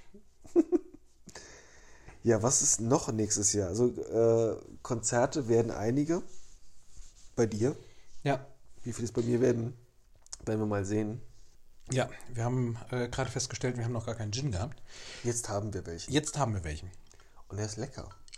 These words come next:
Speaker 2: Mhm.
Speaker 1: Ist wirklich gut. Also. Mhm.
Speaker 2: Diesmal gibt's den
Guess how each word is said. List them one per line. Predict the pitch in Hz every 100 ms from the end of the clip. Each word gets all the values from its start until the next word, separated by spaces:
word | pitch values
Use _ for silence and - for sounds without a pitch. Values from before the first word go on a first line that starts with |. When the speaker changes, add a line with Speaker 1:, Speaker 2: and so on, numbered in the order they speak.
| - -
Speaker 2:
Mhm. | 113 107
Speaker 1:
Ist | 117
wirklich | 135 147 -
gut. | 156 147
Also. | - 95 - - - - - - - - - - -
Mhm. | 127 160 277 - - - - - - - - - - - - - - - - - - - - - -
Speaker 2:
Diesmal | 131 151
gibt's | 139 131
den | - 120